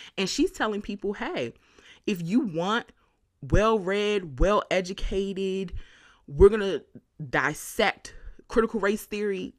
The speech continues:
come join me on For Harriet. If you want, we gonna talk shit and we gonna sip wine and we gonna talk about pop culture,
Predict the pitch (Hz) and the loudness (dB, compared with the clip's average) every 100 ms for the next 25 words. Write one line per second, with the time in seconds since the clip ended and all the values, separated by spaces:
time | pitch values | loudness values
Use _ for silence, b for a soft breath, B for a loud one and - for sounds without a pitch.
0 | - - 349 302 208 202 196 190 - 156 | 0 4 4 4 2 0 -2 -4 -4 -4
1 | 156 147 143 147 - - - 151 147 131 | -2 -2 -4 -8 -12 -18 -2 0 2 -2
2 | 113 52 - - B B B - 208 165 | -6 -8 -10 -12 B B B -2 -2 0
3 | 185 254 226 208 196 170 170 190 180 226 | 2 2 2 -2 -2 -4 -4 -2 -2 -2
4 | 175 - 196 175 156 113 B B B - | -2 -2 2 2 2 0 B B B -6
5 | 143 135 160 170 165 - 165 156 156 151 | -4 -2 -4 -4 -4 -4 -4 -2 -2 0
6 | 147 139 160 156 147 151 147 147 - 156 | 0 -2 -6 -6 -6 -6 -4 -6 -4 -6
7 | - 131 135 - 139 135 | -6 -8 -8 -8 -10 -12